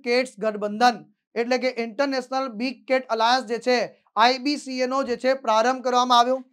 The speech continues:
આ ઉપરાંત વાત કરીએ તો ટાઇગર એસ્ટિમેશન એટલે વાઘ ગણતરી આંકલન જે છે એનો પણ પાંચમું ચક્ર પણ રિલીઝ કરવામાં આવ્યું. પાંચમો જે છે અને પચાસ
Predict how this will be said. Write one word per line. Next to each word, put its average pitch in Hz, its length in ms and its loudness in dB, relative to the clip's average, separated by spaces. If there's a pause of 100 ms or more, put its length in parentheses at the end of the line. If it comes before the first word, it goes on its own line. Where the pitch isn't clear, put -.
(720)
આ 247 160 8
ઉપરાંત 262 480 2
વાત 240 300 0
કરીએ 247 420 0 (340)
તો 214 80 -4
ટાઇગર 226 540 2 (100)
એસ્ટિમેશન 240 760 -4 (260)
એટલે 208 120 -4
વાઘ 226 400 6
ગણતરી 240 560 -6
આંકલન 247 500 -4
જે 240 140 -2
છે 208 380 0 (220)
એનો 240 260 0
પણ 254 220 -2
પાંચમું 247 600 -2
ચક્ર 240 360 -4
પણ 247 240 -4
રિલીઝ 226 300 -4
કરવામાં 240 440 0
આવ્યું. 247 240 -4 (320)
પાંચમો 233 440 2
જે 247 140 -2
છે 254 180 0
અને 233 180 -4
પચાસ 233 380 0